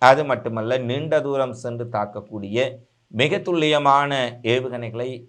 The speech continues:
ஈரான் மிகப்பெரிய அளவில் உற்பத்தி செய்து வருகின்றார்கள். எனவே இந்த ஆண்டின், புதிய ஆண்டின் ரெண்டாயிரத்தி இருபத்தி ஆறு ஆரம்பத்தில் ஈரான் மீது இஸ்ரேல் ஒரு வலிந்த தாக்குதலை நடத்துவதற்கு நடவடிக்கை எடுப்பது குறித்து அமெரிக்காவுடன்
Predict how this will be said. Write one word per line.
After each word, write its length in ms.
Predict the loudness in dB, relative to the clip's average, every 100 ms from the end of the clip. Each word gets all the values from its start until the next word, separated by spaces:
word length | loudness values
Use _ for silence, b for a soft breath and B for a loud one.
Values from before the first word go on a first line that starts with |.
| -6 0
ஈரான் 300 | 4 4 2
மிகப்பெரிய 440 | -8 -10 -10 -8 -6
அளவில் 240 | -6 -8
உற்பத்தி 300 | -10 -10 -10 -10
செய்து 160 | -10 -10
வருகின்றார்கள். 640 | -12 -12 -10 -8 -8 -8 -8 -12 _ _ _ 2
எனவே 240 | 4 4 2 6
இந்த 100 | 8 10
ஆண்டின், 340 | 8 2 -2 -4
புதிய 200 | -4 4 6
ஆண்டின் 260 | 4 0 -6
ரெண்டாயிரத்தி 360 | 0 -2 -2 -6
இருபத்தி 280 | -8 -6 0 2
ஆறு 140 | 2 0
ஆரம்பத்தில் 600 | -2 -4 -6 -6 -4 0 0 -2 -10 _ _ _ 4
ஈரான் 340 | 8 8 4
மீது 140 | -2 -4
இஸ்ரேல் 280 | -4 -2 0
ஒரு 100 | 4 4
வலிந்த 380 | 4 2 0 6
தாக்குதலை 520 | 6 6 -2 -4 -2 -4
நடத்துவதற்கு 680 | -6 -6 -8 -8 -8 -6 -6 -8 _ _ _ _ _ _ _ _ _ -2
நடவடிக்கை 440 | 2 2 0 -4 -8
எடுப்பது 260 | -10 -10 -12
குறித்து 340 | -12 -12 -4 -2 -2 -2 -2
அமெரிக்காவுடன் 580 | -2 -4 -4 -4 -4